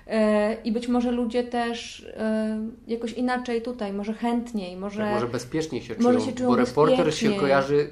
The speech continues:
Speaker 2: trochę z sensacją jednak,
Speaker 1: Tak,
Speaker 2: mimo
Speaker 1: tak.
Speaker 2: wszystko, nawet jeżeli jest
Speaker 1: Sensacją,
Speaker 2: empatyczny.
Speaker 1: mhm, trochę może też z takim wykorzystaniem, ludzie w ogóle nie u-, jakby to jest ten cały o dziennikarzach, prawda, że ludzie
Speaker 2: Tak.
Speaker 1: nie ufają i,
Speaker 2: Mhm.
Speaker 1: i jakoś się obawiają, a jednak naukowczyni się kojarzy tak bardziej, e,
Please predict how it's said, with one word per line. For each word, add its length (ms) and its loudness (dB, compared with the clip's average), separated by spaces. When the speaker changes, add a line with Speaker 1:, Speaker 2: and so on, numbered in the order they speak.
Speaker 2:
trochę 340 2
z 120 -8
sensacją 580 0
jednak, 420 0
Speaker 1:
Tak, 420 4
Speaker 2:
mimo 200 2
Speaker 1:
tak. 180 4
Speaker 2:
wszystko, 240 0
nawet 260 -4
jeżeli 240 4
jest 120 4
Speaker 1:
Sensacją, 240 2
Speaker 2:
empatyczny. 420 -2
Speaker 1:
mhm, 400 2
trochę 220 0
może 220 0
też 140 -4
z 60 -16
takim 240 0
wykorzystaniem, 920 0
ludzie 200 0
w 40 -2
ogóle 160 2
nie 140 2
u-, 180 -2
jakby 260 0
to 80 2
jest 160 0
ten 140 0
cały 240 0
o 60 -2
dziennikarzach, 680 -2
prawda, 220 -8
że 80 -6
ludzie 140 -2
Speaker 2:
Tak. 60 4
Speaker 1:
nie 60 2
ufają 720 0
i, 140 -2
Speaker 2:
Mhm. 280 -2
Speaker 1:
i 80 -2
jakoś 280 2
się 100 -4
obawiają, 580 0
a 60 0
jednak 300 0
naukowczyni 580 -2
się 100 -6
kojarzy 440 0
tak 200 -8
bardziej, 800 0
e, 580 -2